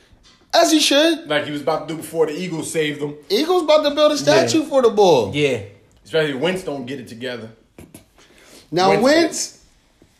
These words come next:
Speaker 1: Wentz gets a bad hand every time when he plays, though.
Speaker 2: Yo, and here's the thing,
Speaker 1: His
Speaker 2: right?
Speaker 1: team be falling apart.
Speaker 2: And, no, no, and, and, and I will say this.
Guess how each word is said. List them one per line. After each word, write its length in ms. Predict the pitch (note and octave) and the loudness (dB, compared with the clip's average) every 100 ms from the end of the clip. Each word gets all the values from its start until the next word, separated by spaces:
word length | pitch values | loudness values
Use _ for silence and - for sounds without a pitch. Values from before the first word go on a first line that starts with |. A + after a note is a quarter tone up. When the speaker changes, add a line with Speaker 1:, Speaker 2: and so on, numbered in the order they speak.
| _ _ _ _ _ _ _ _ _ - | _ _ _ _ _ _ _ _ _ -6
Speaker 1:
Wentz 360 | D3 A#3+ C#4+ - | 2 4 2 -2
gets 220 | A3 - | -2 0
a 60 | D#3 | 0
bad 420 | A2+ E3+ F3+ D#3+ | 2 2 4 2
hand 320 | E3 E3+ D#3 | 0 -2 0
every 200 | D3+ C#3+ | 0 -2
time 280 | C#3+ D3 C3 | -2 -2 -2
when 100 | B2+ | -2
he 80 | B2 | -4
plays, 480 | B2+ C#3+ C3 G#2+ | -4 -2 -2 -4
though. 300 | G2+ E2+ D#2 - _ | -10 -12 -14 -20 _
Speaker 2:
Yo, 280 | - F3 D#3+ | -2 -2 0
and 100 | E3+ | -2
here's 220 | G#3 A#3+ | 2 2
the 60 | G3+ | 2
thing, 120 | F3 | 0
Speaker 1:
His 140 | A3 E3 | 0 2
Speaker 2:
right? 80 | D#4+ | 4
Speaker 1:
team 180 | D#4+ | 6
be 120 | C#4 A#3 | 6 4
falling 340 | A#3+ A#3 G#3 D#3 | 4 4 4 0
apart. 340 | - G3 F3 | 2 2 2
Speaker 2:
And, 160 | A3+ A#3 | 0 0
no, 140 | A#3 | -2
no, 140 | A3+ | -4
and, 160 | F#3 G3+ | -4 -8
and, 140 | G#3 A3 | -10 -10
and 180 | E3+ | -6
I 80 | A#3 | -4
will 220 | A#3+ A#3 | 0 0
say 200 | A3 G#3 | 0 0
this. 440 | G3 E3 - - | -2 -4 -8 -18